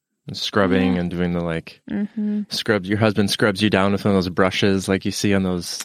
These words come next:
Speaker 1: like,
Speaker 2: Yeah.
Speaker 1: pandemic movies or whatever. Yeah.
Speaker 2: Yeah.
Speaker 1: Okay.
Speaker 2: Mm-hmm.
Speaker 1: That's good. But you guys are hanging in there?
Speaker 2: Yeah, we're
Speaker 1: As
Speaker 2: hanging in
Speaker 1: good
Speaker 2: there.
Speaker 1: as,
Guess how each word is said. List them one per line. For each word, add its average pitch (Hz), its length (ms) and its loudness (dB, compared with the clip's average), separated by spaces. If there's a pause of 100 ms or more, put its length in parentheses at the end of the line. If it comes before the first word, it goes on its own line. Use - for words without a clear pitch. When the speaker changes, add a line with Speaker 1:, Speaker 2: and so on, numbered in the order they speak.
(120)
Speaker 1:
like, - 100 2
Speaker 2:
Yeah. 175 140 0
Speaker 1:
pandemic 95 420 0
movies 95 340 0
or 98 80 0
whatever. 95 340 -2
Yeah. 85 200 -4 (100)
Speaker 2:
Yeah. - 120 -4
Speaker 1:
Okay. 185 240 0 (600)
Speaker 2:
Mm-hmm. 202 340 -4
Speaker 1:
That's 202 180 -2
good. 175 180 -2
But 185 40 -2
you 107 60 2
guys 110 140 2
are 110 60 2
hanging 123 220 2
in 127 100 2
there? 127 260 0 (880)
Speaker 2:
Yeah, - 80 2 (420)
we're 349 80 -6
Speaker 1:
As 330 60 -4
Speaker 2:
hanging 294 140 4
in 233 60 4
Speaker 1:
good 190 80 2
Speaker 2:
there. 110 80 0
Speaker 1:
as, - 240 -10